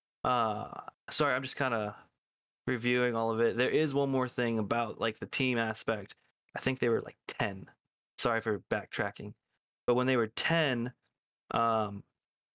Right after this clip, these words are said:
they were flown up into the mountains during, like, a snowstorm. And they were told, "Last one to the helo, or, like, the drop site to get picked up, um, gets left behind."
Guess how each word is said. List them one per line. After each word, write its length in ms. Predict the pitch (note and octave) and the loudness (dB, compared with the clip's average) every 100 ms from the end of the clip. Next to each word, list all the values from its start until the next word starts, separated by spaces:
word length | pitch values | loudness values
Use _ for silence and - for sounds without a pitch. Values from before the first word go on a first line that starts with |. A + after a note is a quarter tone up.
| _ _ - | _ _ -2
they 180 | C3 C3 | 2 2
were 100 | A#2+ | 2
flown 400 | - - C#3 D3 | -2 0 2 2
up 180 | - | 2
into 200 | C#3 B2 | -2 -2
the 100 | A#2+ | 0
mountains 720 | G#2+ A2+ A#2 F#2 F2+ - - - | 0 0 0 -4 -8 -8 -8 -6
during, 280 | - A#2 A2 | -2 0 -2
like, 120 | G#2 | -4
a 60 | G2+ | -6
snowstorm. 680 | - A2+ A2 - G#2 G2 - _ _ _ _ _ _ _ _ _ - | -2 -2 -2 -2 -6 -6 -12 _ _ _ _ _ _ _ _ _ -4
And 160 | A#2 | 0
they 80 | B2 | 2
were 140 | A2+ | 2
told, 640 | G#2+ - E3+ E3+ B2+ A2+ - - - _ _ | 0 0 2 4 4 2 -2 -20 -20 _ _
"Last 460 | - A#2 B2 B2+ - | 0 0 0 -2 -2
one 160 | C#3+ | -2
to 320 | B2+ - B2+ A#2+ | 0 0 2 2
the 300 | A2 G#2+ G#2 | 2 0 0
helo, 400 | D3+ C#3 A2+ A#2 | 2 4 4 4
or, 160 | B2+ | 2
like, 180 | A#2 A2 | 2 0
the 80 | A2 | -2
drop 320 | G#2 C3 B2 | 0 0 0
site 380 | - A2 G#2+ - _ _ _ | -2 0 0 -2 _ _ _
to 80 | - | -4
get 140 | A2 - | -2 -2
picked 240 | A#2 - | -2 0
up, 360 | D3+ C3+ - - - _ _ _ - | 2 2 -2 -14 -20 _ _ _ -2
um, 280 | A#2 A2 G#2 | 0 -2 -2
gets 220 | A#2+ - | -4 -2
left 180 | A2+ - | -2 -2
behind." 360 | A2+ A2+ G2+ | -2 -2 -6